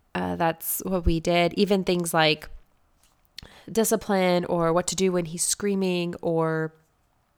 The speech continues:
something like, like, he throws himself on the ground a lot,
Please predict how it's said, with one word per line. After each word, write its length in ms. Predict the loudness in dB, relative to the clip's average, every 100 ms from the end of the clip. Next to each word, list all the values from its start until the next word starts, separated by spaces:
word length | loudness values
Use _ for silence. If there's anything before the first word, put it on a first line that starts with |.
| _ _ -4
something 280 | 0 2
like, 180 | 2 2
like, 140 | 0 -2
he 120 | -4
throws 240 | 0 0
himself 300 | 0 0 0
on 80 | 0
the 80 | 0
ground 280 | 0 0 -2
a 60 |
lot, 320 | 0 0 0